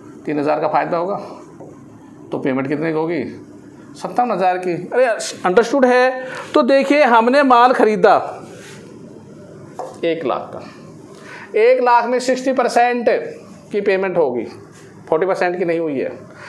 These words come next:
तो entry क्या होगी? purchase account debit, मैंने खरीदा एक लाख का माल। टू, check से payment की है तो टू bank fifty seven थाउजेंड।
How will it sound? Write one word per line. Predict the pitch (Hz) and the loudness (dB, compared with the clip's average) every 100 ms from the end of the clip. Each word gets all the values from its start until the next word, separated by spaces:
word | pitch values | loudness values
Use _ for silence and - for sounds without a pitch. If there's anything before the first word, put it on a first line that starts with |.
| - - 269 | -18 -4 -2
तो | - | 2
entry | 214 220 226 285 | 4 2 0 0
क्या | 262 247 | 2 4
होगी? | 233 226 | 6 4
purchase | 233 240 220 254 247 254 | 2 2 4 4 6 4
account | 240 240 233 240 | 2 2 2 2
debit, | 220 208 202 190 - - - - - - - - - - - - - - - - - - - - - - | 2 2 0 -2 -6 -12 -16 -20 -20 -20 -20 -20 -20 -20 -20 -20 -20 -20 -20 -20 -20 -20 -20 -20 -14 -4
मैंने | 180 202 226 | -2 0 0
खरीदा | 202 180 208 | 0 0 0
एक | 196 180 175 | 0 -2 -2
लाख | 156 131 | -2 -2
का | 127 | -2
माल। | 101 78 - - - - - - - - - - - - - - - - - | -2 -4 -6 -12 -18 -18 -20 -20 -20 -20 -20 -20 -20 -20 -20 -20 -20 -8 0
टू, | 262 277 285 262 175 - | 2 2 2 0 -2 -4
check | 240 240 254 | 0 0 2
से | 277 | 0
payment | 262 262 254 262 254 | 2 2 2 0 -2
की | 247 | 0
है | 247 254 | 0 2
तो | 254 | 2
टू | 233 254 | 2 2
bank | 226 240 247 240 160 - - - - - - | 2 0 0 -2 -4 -6 -10 -18 -20 -10 -6
fifty | 170 175 | -4 -4
seven | 160 139 120 | -4 -4 -4
थाउजेंड। | 113 95 92 78 | -6 -8 -8 -12